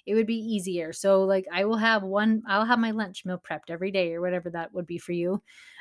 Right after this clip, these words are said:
Um, or even challenging to eat at home. So if you eat out a lot, uh, bringing that back home, that I'm going to have dinner at home with my family, um, or we're gonna eat one meal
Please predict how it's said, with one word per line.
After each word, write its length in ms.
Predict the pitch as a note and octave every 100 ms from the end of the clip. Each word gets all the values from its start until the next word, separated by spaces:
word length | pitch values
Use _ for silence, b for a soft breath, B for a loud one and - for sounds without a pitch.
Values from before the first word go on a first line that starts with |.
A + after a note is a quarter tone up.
| -
Um, 200 | G#3 A3
or 100 | B3
even 340 | C4+ C#4 C4+
challenging 580 | B3+ A#3+ A#3 A#3 A#3 A3
to 120 | A#3
eat 180 | A3 G3+
at 80 | G3
home. 320 | - G3 D3+ -
So 240 | - F#3+
if 160 | F#3 F#3
you 160 | F#3+
eat 180 | G3+ G3
out 180 | A#3 C4
a 60 | G#3
lot, 360 | F3 D3 - b b b
uh, 80 | F3
bringing 400 | E3+ F3+ F3+ F#3
that 180 | F#3+ F#3
back 220 | F3 -
home, 360 | - F#3+ D#3 -
that 220 | - F3+ F#3+
I'm 280 | F3+ G3
going 220 | G3+ G#3+ G#3
to 400 | A3 G#3 G#3 G#3 b b
have 200 | - G#3+
dinner 280 | G3 G#3+ G#3
at 100 | G#3
home 340 | D#3+ F#3 E3 B2+
with 160 | G3 F#3+
my 140 | F3
family, 500 | E3 F3 D#3+ C3+ - _ G#3
um, 300 | F3+ E3+ F#3
or 240 | F#3+ F#3+
we're 160 | F3+ G3
gonna 180 | G3+ G#3
eat 160 | G3
one 340 | F3 F#3+ G#3+ A#3
meal 380 | A3+ G#3+ G#3